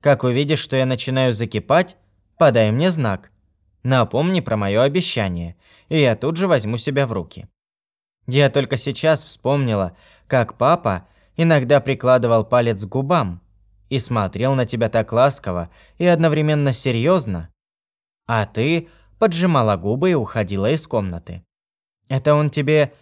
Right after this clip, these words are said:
напоминал, да?» мягко спросила Джо. «Да. Я тоже просила его, чтобы он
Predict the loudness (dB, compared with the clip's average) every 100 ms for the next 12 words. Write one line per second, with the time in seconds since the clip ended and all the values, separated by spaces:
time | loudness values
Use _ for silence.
0 | _ -2 0 2 0 2 0 0 0 0
1 | -2 -10 _ _ _ _ _ -2 0 -2
2 | -4 -8 -4 -4 -2 0 0 -2 -6 -6
3 | _ _ _ _ _ _ _ _ _ _
4 | _ -6 -2 -2 -2 _ _ _ _ _
5 | _ -6 0 2 2 0 0 -2 -2 -4
6 | -2 -2 0 0 0 -2 -2 -4 -2 -2
7 | -2 -4